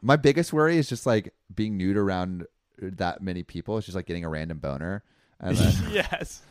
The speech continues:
Speaker 1: and, like, you know, I'm, like, doing this interview with this, this woman, and, like, I have random boners all the time, right?
Speaker 2: Yeah,
Speaker 1: So
Speaker 2: yeah.
Speaker 1: it's like, uh, uh, I, I, I don't know how they <laughs> explain, explain that away. You know, it's like, "No, it's not you. It's just the,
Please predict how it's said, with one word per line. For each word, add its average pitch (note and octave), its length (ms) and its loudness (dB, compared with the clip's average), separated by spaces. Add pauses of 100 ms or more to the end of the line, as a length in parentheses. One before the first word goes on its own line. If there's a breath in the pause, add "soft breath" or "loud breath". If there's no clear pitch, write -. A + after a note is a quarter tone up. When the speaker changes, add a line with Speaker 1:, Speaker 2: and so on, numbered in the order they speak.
(140)
Speaker 1:
and, A2+ 140 -2
like, G#2 180 0
you A2+ 100 -4
know, G#2+ 80 2
I'm, G#2 80 0
like, G#2+ 180 -2
doing A#2 200 2
this A2 140 -4
interview G2 640 0
with G2 200 -4
this, F#2+ 260 -2
this G2+ 300 -2
woman, F#2 460 2
and, G#2+ 160 -4
like, G#2+ 100 0
I A#2 140 6
have A#2 100 4
random G#2 260 -2
boners G2+ 300 -2
all G2+ 80 2
the G2+ 120 0
time, G#2+ 340 0
right? G2 120 0
Speaker 2:
Yeah, G#2 200 2
Speaker 1:
So A2 100 0
Speaker 2:
yeah. F#2+ 80 4
Speaker 1:
it's F#2+ 140 -2
like, F#2+ 440 0 (380 soft breath)
uh, F2+ 480 4 (320)
uh, F#2+ 400 -4
I, G#2+ 100 2
I, A2 360 2
I - 20 6
don't B2+ 140 4
know B2 80 6
how B2 140 4
they G#2 140 2
<laughs> G#2 40 2
explain, A2 540 0 (100)
explain G#2 380 0
that G2 100 2
away. F2 440 0 (120)
You F2+ 100 -4
know, F2+ 260 0
it's F#2 120 -4
like, G2 160 -2
"No, B2 140 6
it's A2+ 100 2
not C#3 220 2
you. B2+ 100 6
It's G#2 140 0
just - 180 -16
the, F2 180 -2